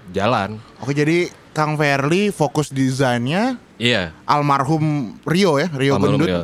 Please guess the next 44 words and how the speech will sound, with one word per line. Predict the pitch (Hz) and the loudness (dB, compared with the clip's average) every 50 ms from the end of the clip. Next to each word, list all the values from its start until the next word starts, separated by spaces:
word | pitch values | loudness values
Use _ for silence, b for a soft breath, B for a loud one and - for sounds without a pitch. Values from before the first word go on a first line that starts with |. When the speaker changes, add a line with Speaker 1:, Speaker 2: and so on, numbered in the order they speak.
| - - - | -6 -10 -12
Speaker 2:
itu | 71 120 - - 185 185 185 180 - - - - - | -10 -6 -2 0 0 2 2 0 -2 -4 -6 -14 -12
fokus | - - 147 131 - 170 - | -4 -2 -2 0 -2 -2 0
di | 143 143 131 | 0 2 2
labelnya. | 127 143 143 147 156 147 135 127 113 101 | 4 2 2 2 2 2 2 0 0 0
Speaker 1:
Di | 95 98 98 | 0 0 2
label. | 101 107 98 98 90 82 76 76 - - - - - - - - - | 2 2 2 0 -2 -2 -4 -8 -14 -20 -20 -20 -20 -20 -20 -20 -12
Speaker 2:
Dan | - 139 143 165 160 147 156 156 110 - | -6 0 0 0 2 2 0 -2 -2 -2
emang | - 139 143 156 170 170 170 160 - - | -2 0 0 2 0 0 -2 -4 -6 -8
sama-sama | - - - 151 151 156 151 - 175 151 151 170 180 | -6 -2 0 0 2 0 0 0 0 0 2 2 4
lu | 202 202 185 | 4 4 2
dari | 156 147 151 147 143 139 139 | 4 4 2 2 4 2 0
zaman | 135 143 143 139 143 | 2 2 2 2 2
dulu | 139 151 175 | 2 2 2
tuh | 208 185 | 2 0
emang | 170 147 | 0 0
fans | - - 156 143 139 135 - | 0 0 0 0 0 -2 -2
musik, | 156 143 - - 147 - - - | -4 -4 -2 -2 -4 -4 -6 -8
eh, | - - 143 139 135 131 131 127 123 127 123 | -2 0 2 4 4 4 4 4 4 4 4
Speaker 1:
Iya, | 120 113 104 98 90 | 4 4 2 2 2
Speaker 2:
ekstrim | 151 156 - - 190 180 170 | 0 0 -2 0 0 2 2
Speaker 1:
sama | 156 156 147 139 135 | 2 2 2 2 2
Speaker 2:
ya | 131 131 135 | 2 2 0
gitu | 139 131 131 | 0 0 2
ya. | 120 123 - | 2 2 0
Speaker 1:
brutal | 98 - 95 95 | 0 0 0 0
death | 98 95 82 | 0 -2 -4
metal. | 98 95 95 98 95 - | -6 -6 -6 -4 -4 -2
<laughs> | - 139 160 - - - 170 82 78 76 B B B B B B | -4 -4 -4 -8 -10 -10 -12 -12 -18 -18 B B B B B B
Speaker 2:
Nah, | 143 143 170 | -2 -2 0
terus | 190 269 311 - | 2 0 0 0
ngomong-ngomong | 208 208 202 202 190 190 208 254 285 | 2 2 4 4 4 4 2 2 2
kan | 370 349 | 0 -2
si | - - 226 | 0 0 2
Rio | 190 185 180 180 175 | 2 4 2 2 2
kan | - 302 | 2 2
dari | 294 226 180 | 2 2 2
Jakarta | 156 147 143 139 143 127 120 - - 202 208 | 2 2 2 2 2 0 0 0 0 0 0
gitu | 180 160 160 | 0 2 2
ya, | 143 147 165 - B B B B | 2 0 0 -2 B B B B
Kang | - 147 143 131 | -2 -2 -2 0
Verly | 135 139 131 147 180 | 0 0 0 2 2
dari | 180 151 135 139 | 2 2 2 0
Bandung | 131 131 113 107 113 127 147 160 156 | 2 0 0 0 0 0 0 0 0
gitu | 135 123 123 | 0 -2 -2